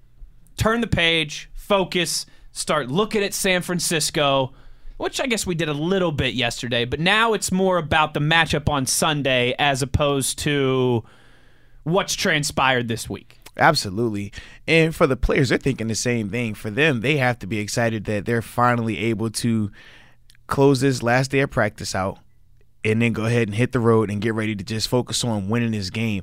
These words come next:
Speaker 2: Not having to answer the questions about Big Ben, not having to answer the questions about Mason Rudolph, not having to answer the questions about Minkah Fitzpatrick,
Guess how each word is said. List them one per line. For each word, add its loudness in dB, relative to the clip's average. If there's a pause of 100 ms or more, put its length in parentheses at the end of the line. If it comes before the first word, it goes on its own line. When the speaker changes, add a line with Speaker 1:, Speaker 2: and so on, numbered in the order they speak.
(300)
Speaker 2:
Not 0
having 2
to -2
answer -2
the -4
questions 0
about 2
Big 2
Ben, 0 (260)
not 0
having 2
to -4
answer -4
the -6
questions -2
about 2
Mason -2
Rudolph, 2
not -4
having 0
to -8
answer -6
the -6
questions -4
about 0
Minkah -4
Fitzpatrick, -4